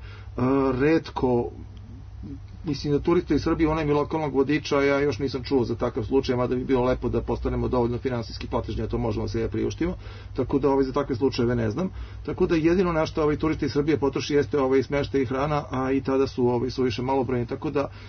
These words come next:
treba se fokusirati na stvaranje proizvoda. E, s, s druge strane, šta bi bio vrhunski, e,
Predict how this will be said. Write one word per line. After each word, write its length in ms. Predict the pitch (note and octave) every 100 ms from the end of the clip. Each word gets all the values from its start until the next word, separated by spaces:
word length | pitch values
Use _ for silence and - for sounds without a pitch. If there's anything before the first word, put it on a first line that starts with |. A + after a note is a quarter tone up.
| - -
treba 160 | F#3 -
se 100 | -
fokusirati 640 | C#3+ D#3+ - F#3 F3+ D3
na 180 | D#3+ D3
stvaranje 460 | C3+ D3+ G3+ G3
proizvoda. 640 | F3+ F3 E3 D#3+ D#3 D#3+ - - - - - -
E, 40 | C#3+ D3 C#3+ C#3
s, 140 | - D#3+
s 100 | C#3+
druge 180 | F3+ E3+
strane, 260 | - E3
šta 180 | D#3+ F3+
bi 80 | F3
bio 200 | F3 E3
vrhunski, 880 | C#3 E3+ - F3+ - - D3 C#3+ C3 - - -
e, 60 | -